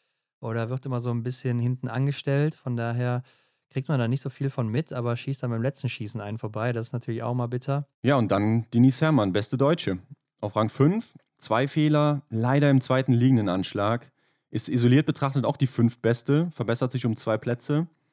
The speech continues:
Speaker 1: Ja, Hendrik, und Lisa Theresa Hauser, die fällt nach hinten, ne? Schießt aber ja auch schon beim ersten Liegendanschlag zwei Fehler direkt.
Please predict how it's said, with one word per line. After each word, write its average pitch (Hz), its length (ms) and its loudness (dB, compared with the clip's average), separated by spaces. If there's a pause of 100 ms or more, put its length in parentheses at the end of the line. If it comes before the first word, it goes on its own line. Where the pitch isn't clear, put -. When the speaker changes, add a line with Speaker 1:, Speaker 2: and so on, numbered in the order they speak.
(180)
Speaker 1:
Ja, 175 240 0
Hendrik, 131 280 0
und 117 100 0
Lisa 156 220 2
Theresa 147 360 2
Hauser, 170 240 2
die 156 160 -4
fällt 175 240 0
nach 160 120 -2
hinten, 156 340 2
ne? 123 120 2
Schießt 160 320 -4
aber 139 160 2
ja 135 120 2
auch 139 140 -2
schon 135 280 0
beim 127 180 0
ersten 135 340 -4
Liegendanschlag 123 720 -4
zwei 123 220 -2
Fehler 127 300 -2
direkt. 120 380 -6